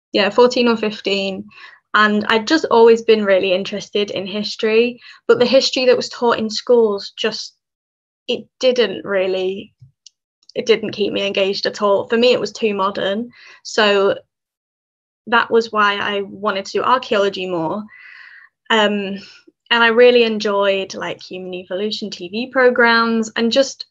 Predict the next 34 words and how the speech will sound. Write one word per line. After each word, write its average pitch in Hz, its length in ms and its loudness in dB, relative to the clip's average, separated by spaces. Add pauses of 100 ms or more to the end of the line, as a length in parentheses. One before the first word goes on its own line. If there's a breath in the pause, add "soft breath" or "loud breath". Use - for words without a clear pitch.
more 240 300 2
of 269 60 0
the 269 60 0
hands-on 220 540 0
stuff. 202 400 -4
And 190 100 -8
history 226 320 -4
just 214 220 -4
did 208 160 0
not 196 160 -6
do 190 140 -2
that 190 220 -4
for 185 180 -4
me, 196 240 -2
'cause 214 200 -6
it, - 220 -4
it 202 120 0
just 226 180 -4
felt - 160 0
like 202 180 -6
it 214 40 -2
was 214 120 -6
more 202 240 -4
books - 540 -2 (360 loud breath)
and 196 400 -2 (380)
a 220 60 -4
sort - 260 0
of 208 120 -4
he 226 180 0
said, 208 380 -6
she 226 280 -6
said 220 400 -4 (460)
type 240 320 -2
thing, 233 420 -2